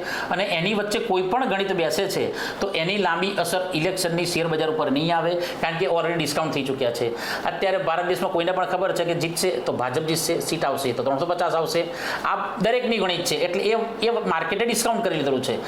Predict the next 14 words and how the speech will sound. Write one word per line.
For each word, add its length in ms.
હવે 240
નવું 300
ગણિત 260
બેસે 260
સમીકરણ 500
ચારસો, 460
ચારસો 340
પાંચ, 340
ચારસો 280
દસ, 280
ચારસો 260
વીસ 240
સુધી 180
જાય 360